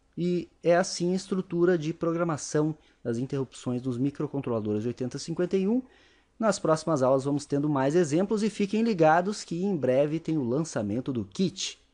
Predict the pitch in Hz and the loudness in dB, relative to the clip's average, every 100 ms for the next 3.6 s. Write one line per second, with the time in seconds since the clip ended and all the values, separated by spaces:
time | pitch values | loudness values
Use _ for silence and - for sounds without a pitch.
0 | _ - 127 127 139 190 - 196 156 143 | _ 0 2 2 2 2 0 -4 0 0
1 | - 175 196 175 - 170 190 190 190 135 | 0 0 2 0 -2 0 0 2 4 4
2 | 95 - _ 127 127 160 156 175 135 151 | 2 -6 _ -6 -4 -2 2 2 4 2
3 | 170 160 180 135 92 - | 2 4 4 2 0 -6